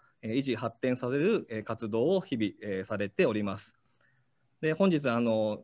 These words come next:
南紀白浜出身ということで、この和歌山、紀南には並々ならぬ、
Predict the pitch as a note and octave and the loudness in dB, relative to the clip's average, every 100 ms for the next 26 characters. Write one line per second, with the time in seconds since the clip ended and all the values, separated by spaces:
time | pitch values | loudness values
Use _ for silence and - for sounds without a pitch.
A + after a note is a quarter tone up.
0 | - - D3+ D3 A#2+ C#3 D3 D3+ - C#3+ | -12 -2 -2 -2 2 2 4 2 2 -2
1 | D#3 C#3 F#2 - G#2+ A2 A#2+ G#3 F3+ A#2 | 0 -2 -2 -4 -4 -2 2 4 6 4
2 | - A#2 A2 A#2+ C3+ B2+ G#2+ G2+ B2+ A#2+ | 2 -2 0 2 2 4 2 0 -2 0
3 | A#2+ B2+ G2+ G#2+ C#3+ D3+ D3+ D3+ F3 C#3+ | 2 2 2 2 2 2 4 4 4 2
4 | F#2 | 0